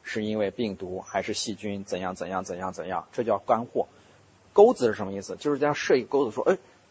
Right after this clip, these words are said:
讲完之后说，哎，那，呃，那个平安的私家医生服务嘞，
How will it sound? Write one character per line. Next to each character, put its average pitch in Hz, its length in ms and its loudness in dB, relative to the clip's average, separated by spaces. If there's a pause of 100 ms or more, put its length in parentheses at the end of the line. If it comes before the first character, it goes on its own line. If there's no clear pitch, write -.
(120)
讲 107 180 4
完 143 80 2
之 160 80 4
后 147 80 6
说， - 140 -4
哎， 165 180 4
那， 147 180 0 (400)
呃， 117 160 0
那 113 100 -4
个 110 100 0
平 - 180 -6
安 165 100 2
的 139 100 0
私 - 200 -10
家 165 160 2
医 165 80 -6
生 170 220 -6
服 107 240 -6
务 135 80 4
嘞， 95 200 2